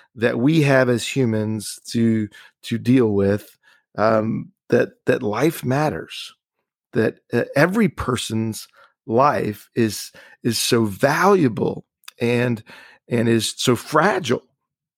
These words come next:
And when faced with that, when it came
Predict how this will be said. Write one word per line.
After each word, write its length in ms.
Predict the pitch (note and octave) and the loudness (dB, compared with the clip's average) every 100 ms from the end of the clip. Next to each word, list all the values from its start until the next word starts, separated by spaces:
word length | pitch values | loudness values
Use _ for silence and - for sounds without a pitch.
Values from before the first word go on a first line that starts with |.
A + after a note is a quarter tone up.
| _ _ _ _ _ - | _ _ _ _ _ 0
And 300 | A#2 A#2+ - | 2 2 0
when 400 | A#2 B2+ B2+ B2 | 2 4 4 0
faced 560 | - - - B3+ - | -10 0 2 2 -2
with 220 | - A2 - | -2 -2 0
that, 300 | G2 G#2+ - | 0 0 -2
when 320 | C3 B2 B2 - - - | 0 0 -2 -10 -20 -6
it 160 | C#3 - | -6 -4
came 320 | - D#3 | -2 2